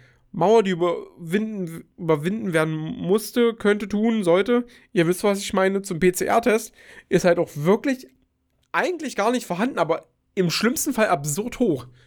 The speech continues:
Wenn du nicht so akkurat offensichtlich Corona hast, so wie jetzt in meinem Fall. Und das war so, ich dachte so, ich hatte eine Menge Rennerei, nur damit ich das kriege, was ich wollte. Meine positive Bestätigung.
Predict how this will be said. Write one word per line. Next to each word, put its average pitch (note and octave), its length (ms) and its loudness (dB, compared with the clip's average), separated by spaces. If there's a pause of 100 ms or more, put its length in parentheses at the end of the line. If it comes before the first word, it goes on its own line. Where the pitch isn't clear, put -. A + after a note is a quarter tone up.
(340)
Wenn F3 140 2
du A#3 140 -2
nicht A3+ 180 -4
so F#3+ 400 -4 (960)
akkurat G3+ 600 -2
offensichtlich F3+ 580 -6
Corona C3 460 -4
hast, B2 360 -6 (340)
so C#3+ 320 -4
wie C3 60 -4
jetzt C3 260 -4
in C3+ 80 -8
meinem B2+ 340 -2
Fall. A#2+ 360 -6 (880)
Und C#3 420 -2 (440)
das F#3+ 340 -4
war E3+ 160 0
so, D#3 100 -2
ich D#3 60 -2
dachte C#3+ 120 -8
so, C#3+ 180 -4 (1400)
ich D3 80 -2
hatte F#3 160 -2
eine A3+ 140 2
Menge G#3 400 0
Rennerei, A#3 580 2
nur G#3 220 0
damit A3+ 300 2
ich - 180 -10
das G3 260 -4
kriege, A3 420 -2
was E3+ 200 -2
ich F#3 120 -8
wollte. E3+ 460 0 (140)
Meine F3+ 260 0
positive B3 480 -2
Bestätigung. G3 580 -2